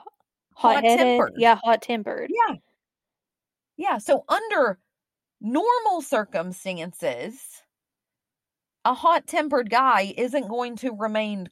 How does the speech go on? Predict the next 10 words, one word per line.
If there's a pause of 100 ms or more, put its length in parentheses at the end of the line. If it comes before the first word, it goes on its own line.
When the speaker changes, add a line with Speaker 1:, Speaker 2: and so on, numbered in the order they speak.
(160)
Speaker 2:
calm. (1040)
So
the
fact
that
they're
saying
he
remained
calm